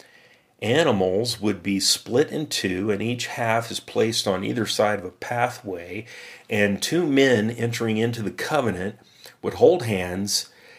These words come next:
and they would go down the middle of these split animals, and they were saying, "If I break my word to you,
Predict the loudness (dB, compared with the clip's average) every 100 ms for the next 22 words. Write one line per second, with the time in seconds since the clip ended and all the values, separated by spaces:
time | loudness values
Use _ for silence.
0 | -8 4 4 6 4 6 2 2 2 6
1 | 6 6 2 2 0 2 0 -2 2 4
2 | 6 4 2 -6 -2 0 0 -2 -2 -2
3 | -2 -2 -2 -2 -10 -8 -4 -2 -2 -6
4 | -8 -10 -10 -4 2 2 2 0 0 -8
5 | -14 2 6 6 4 2 0 -4 -10 -10
6 | _ _ _ _ _ _ _ _ -6 -2
7 | 0 0 2 2 2 0 -2 0 0 0
8 | 0 -4 -8 -4 -4 -2 -4